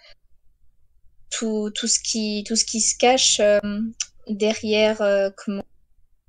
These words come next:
derrière, euh, les manipulations politiques à venir, notamment des dirigeants de leur planète, euh, qui veulent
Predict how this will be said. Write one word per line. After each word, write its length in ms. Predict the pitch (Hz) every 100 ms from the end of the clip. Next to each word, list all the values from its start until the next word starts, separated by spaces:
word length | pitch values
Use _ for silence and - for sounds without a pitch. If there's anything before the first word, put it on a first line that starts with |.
| _ _ _ -
derrière, 480 | 214 208 214 220 214
euh, 140 | 202
les 120 | 202
manipulations 680 | 208 214 214 226 208 208 233
politiques 460 | 233 214 208 220
à 100 | 214
venir, 380 | 208 220 233 247
notamment 460 | 208 208 208 214 220
des 120 | 214
dirigeants 460 | 202 202 202 226 220
de 80 |
leur 240 | 202 208 -
planète, 440 | 233 220 233 -
euh, 80 | 202
qui 180 | - 208
veulent 340 | 202 208 196